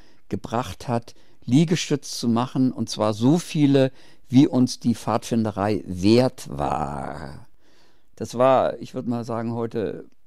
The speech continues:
ja ein sadistisches Unterfangen, denn niemand von uns hat natürlich also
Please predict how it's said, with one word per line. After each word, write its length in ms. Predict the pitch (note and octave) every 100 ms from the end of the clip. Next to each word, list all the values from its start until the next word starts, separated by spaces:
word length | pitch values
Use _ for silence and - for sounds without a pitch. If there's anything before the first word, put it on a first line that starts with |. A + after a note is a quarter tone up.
| -
ja 360 | - A#2+ A#2+ A2+
ein 540 | - - B2 A2 G#2 G2 - - - - -
sadistisches 800 | - A#2 - D3 - C3+ - G#2+
Unterfangen, 600 | - C3+ D3+ - C3 C3 A2+
denn 160 | A2
niemand 400 | G#2+ C#3+ E3+ C#3
von 160 | - G#2+
uns 220 | A#2+ -
hat 160 | A#2+ A2
natürlich 580 | A2+ - A2+ A2 -
also 460 | - A2+ G2+ G#2 -